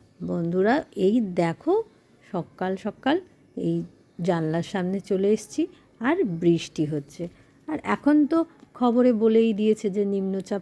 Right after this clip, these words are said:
চলবে কয়েকদিন, বৃষ্টি রোজই হবে। আর তাছাড়া এখন তো বর্ষার সময়, নিম্নচাপ বলো আর যাই বলো, বৃষ্টি তো হবেই, তাই না?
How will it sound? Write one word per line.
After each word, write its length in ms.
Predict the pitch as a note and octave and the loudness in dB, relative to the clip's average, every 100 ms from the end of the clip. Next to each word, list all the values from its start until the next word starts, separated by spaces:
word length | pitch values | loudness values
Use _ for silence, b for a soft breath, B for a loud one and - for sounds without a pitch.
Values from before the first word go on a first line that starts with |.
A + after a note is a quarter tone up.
| - | -4
চলবে 360 | G3 F3+ F3 | -4 -2 -2
কয়েকদিন, 540 | F3 F3 E3+ E3+ E3+ F3 b b b | 0 0 0 0 0 -2 b b b
বৃষ্টি 440 | F3+ F3+ F3 - F3+ | 0 0 0 -4 2
রোজই 380 | E3 E3 E3 F3 | 4 2 0 -2
হবে। 360 | F3 D#3+ F3 - _ _ _ _ _ b b b | -2 -2 -6 -8 _ _ _ _ _ b b b
আর 80 | G#3+ - | -8 -2
তাছাড়া 340 | A#3 B3 C4+ | 0 2 2
এখন 240 | B3+ D4 C#4+ | 2 2 2
তো 120 | D4+ | 2
বর্ষার 500 | F3+ E3 E3 A3 G#3+ | 2 2 0 -2 -4
সময়, 420 | - B3+ D4+ G#3+ - b b F#3 | -2 0 2 0 -4 b b -2
নিম্নচাপ 680 | F#3 F3+ F#3+ G3+ F#3+ A#3+ A#3 - | 0 0 0 -2 -2 -2 -4 -2
বলো 300 | G#3+ A#3+ C#4+ | 2 2 4
আর 120 | C#4+ | 2
যাই 340 | G3+ E3 D#3+ D#3 | 0 -2 -2 0
বলো, 280 | C#3+ C#3+ B3 A#3 | -2 -4 -8 -10
বৃষ্টি 380 | F3 F3 - C#4 | -6 -6 -4 -2
তো 160 | G4+ C#4+ | 2 2
হবেই, 440 | D3+ C#3+ C#3+ E3+ - b b b b b - | 2 0 -2 -4 -10 b b b b b -4
তাই 180 | G#3+ C4+ | 2 4
না? 180 | A#3+ | 2